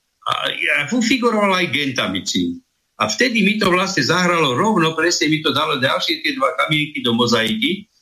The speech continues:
že keď som bol hospitalizovaný v Žiari, tam liali do mňa gen-, gentamicín. Clindamicín bol rezistentný, ale liali ki-, clindamicín,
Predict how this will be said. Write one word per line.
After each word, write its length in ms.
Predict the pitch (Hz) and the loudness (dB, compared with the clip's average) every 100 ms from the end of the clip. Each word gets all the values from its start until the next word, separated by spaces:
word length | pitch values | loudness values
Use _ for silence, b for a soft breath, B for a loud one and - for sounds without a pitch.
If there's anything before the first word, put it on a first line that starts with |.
| _ _ _ _ _ - | _ _ _ _ _ -2
že 320 | 180 139 123 | 0 0 -2
keď 180 | 196 202 | -2 2
som 220 | 214 196 | 2 2
bol 480 | 170 131 120 120 _ _ _ _ _ _ _ _ _ _ - | 2 0 -4 -8 _ _ _ _ _ _ _ _ _ _ -2
hospitalizovaný 920 | 196 202 190 170 160 151 156 135 113 | -2 0 -2 0 0 2 2 2 0
v 60 | - | 0
Žiari, 340 | 160 233 175 104 101 - | 0 2 0 0 -4 -4
tam 200 | 165 175 | -2 0
liali 320 | 185 208 196 | 0 2 2
do 160 | 185 | 2
mňa 120 | 180 170 | 2 2
gen-, 280 | 147 143 143 123 | 2 0 -2 -4
gentamicín. 760 | 151 147 131 110 107 - - - _ _ _ _ | -4 -2 -2 0 -2 -6 -10 -20 _ _ _ _
Clindamicín 600 | 190 220 214 202 196 190 | 2 2 4 0 0 0
bol 160 | 175 175 | 2 2
rezistentný, 640 | 165 139 - 113 107 104 | 0 -2 -4 -2 -2 -2
ale 160 | 104 127 | 0 2
liali 320 | 196 180 - | 2 0 0
ki-, 240 | - - | 0 0
clindamicín, 640 | - 269 254 135 131 - | 2 2 2 0 -2 -2